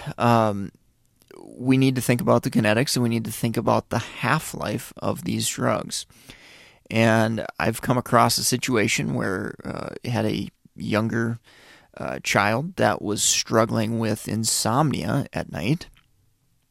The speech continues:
and they were taking, uh, twice daily dosing of their methylphenidate. Well, it turned out they were taking longer acting methylphenidate later in the day. As you could imagine,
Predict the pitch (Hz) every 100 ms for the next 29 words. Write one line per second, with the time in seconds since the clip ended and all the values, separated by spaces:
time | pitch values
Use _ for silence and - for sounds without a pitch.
0 | _ - 107 120 120 123 - - 113 113
1 | 117 - - - - - - - - -
2 | 113 117 - 107 104 110 117 - - 90
3 | - - 113 107 113 _ - 90 104 120
4 | - 67 95 - - - 185 - 170 139
5 | - - _ _ _ - - - - _
6 | - 113 - 127 120 120 117 110 123 110
7 | 107 98 78 113 117 165 143 101 - 80
8 | - 117 107 95 - 104 - - 104 107
9 | 117 - - 101 107 113 113 - 110 110
10 | 131 123 - - _ _ _ _ _ _
11 | _ _ _ _ - 107 107 127 120 -
12 | 123 131 151 135 92 120